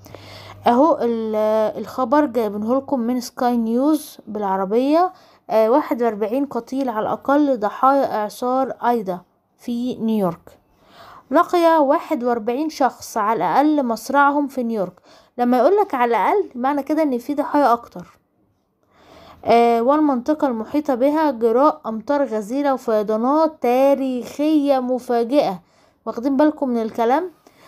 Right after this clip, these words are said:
شهدتها، آه، ليلة الأربعاء الخميس حسب حصيلة جديدة. وذكرت الشرطة والسلطات المحلية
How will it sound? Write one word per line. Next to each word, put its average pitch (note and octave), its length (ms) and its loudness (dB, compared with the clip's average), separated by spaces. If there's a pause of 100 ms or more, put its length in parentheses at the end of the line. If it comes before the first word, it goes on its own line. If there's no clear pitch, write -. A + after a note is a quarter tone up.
(140)
شهدتها، D4+ 920 2
آه، A3 200 0
ليلة B3+ 440 0
الأربعاء A3+ 720 -2
الخميس A#3+ 720 -4 (280)
حسب - 380 2
حصيلة C4 640 -2 (200)
جديدة. G3+ 480 -4 (1200)
وذكرت A#3+ 520 2
الشرطة C#4 520 -2
والسلطات A3+ 640 -2
المحلية A#3 760 0